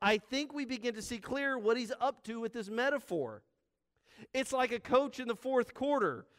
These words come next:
It's like a manager in the last inning, or it's like a parent cheering on their child in their last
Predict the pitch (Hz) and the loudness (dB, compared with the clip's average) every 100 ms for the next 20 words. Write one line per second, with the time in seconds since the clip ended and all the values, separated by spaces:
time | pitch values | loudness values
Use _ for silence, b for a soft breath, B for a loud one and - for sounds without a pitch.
0 | b 262 269 254 226 202 220 277 269 233 | b 4 6 4 2 4 4 4 2 2
1 | 247 233 233 233 220 - 269 269 214 208 | 2 4 6 6 4 0 -4 -2 2 2
2 | 208 240 - B B 208 208 - 285 285 | 4 0 -2 B B 4 4 4 4 4
3 | 208 175 - 269 277 247 240 254 240 233 | 2 -2 -4 -2 -2 0 2 2 2 0
4 | 208 262 240 254 220 190 214 220 202 180 | 0 2 4 4 2 4 4 4 0 2
5 | 220 226 202 - | 4 4 0 -8